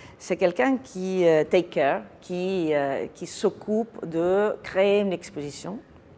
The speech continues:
de créer un récit, de faire une sélection d'œuvres, de donner un sens, un sens, une sensibilité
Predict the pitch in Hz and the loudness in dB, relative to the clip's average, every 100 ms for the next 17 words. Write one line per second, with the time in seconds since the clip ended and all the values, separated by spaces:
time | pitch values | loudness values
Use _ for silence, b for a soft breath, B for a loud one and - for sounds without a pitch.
0 | - - - - - - 202 170 170 170 | -20 -20 -20 -20 -18 -10 -8 -4 -4 -4
1 | - 180 160 160 165 - - 202 226 240 | -2 0 0 0 -2 -4 -6 -4 -2 -2
2 | 247 202 165 185 165 165 165 156 160 160 | -2 -4 -4 -4 -4 -4 -6 -6 -8 -2
3 | 160 170 190 202 202 175 165 B B - | 2 4 4 2 2 -2 -2 B B -6
4 | 180 175 180 180 175 - 185 196 - - | -2 2 2 0 -2 -4 -6 -6 -10 -20
5 | - - - 151 - 214 185 165 180 175 | -20 -12 -8 -8 -6 -6 -4 -4 -4 -6
6 | 175 160 165 165 - 226 | -6 -8 -8 -4 0 0